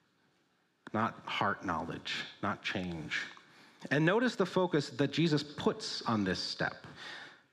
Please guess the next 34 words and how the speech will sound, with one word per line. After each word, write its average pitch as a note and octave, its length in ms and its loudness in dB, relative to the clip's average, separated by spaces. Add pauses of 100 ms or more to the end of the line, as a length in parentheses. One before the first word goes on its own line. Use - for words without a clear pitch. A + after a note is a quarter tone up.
(140)
Matthew B2+ 220 0
twenty-eight A#2 400 2
twenty G#2+ 280 2
A, F#2 260 2 (520)
"Teaching G3+ 500 2
them D3+ 280 4
to D3+ 280 2
observe B2+ 1080 2 (140)
all C3+ 280 4
that C3 180 0
I A#2+ 220 4
have B2 340 0
commanded A#2+ 540 0
you." - 180 -6 (2500)
Of - 160 -8
course, - 580 -2 (180)
theological B2+ 680 4
knowledge G2 500 2
is A#2+ 140 -2
great C3 680 0 (320)
and A#2 120 2
helpful, B2 460 0
but A2 220 0
Jesus E3+ 480 2
wants B2 280 2
us A2+ 100 0
to A2+ 100 0
focus A#2 380 0
on A#2 100 2
teaching A#2+ 340 0
people B2 300 0
to A2+ 200 2
obey D#3 280 4
him, - 280 -2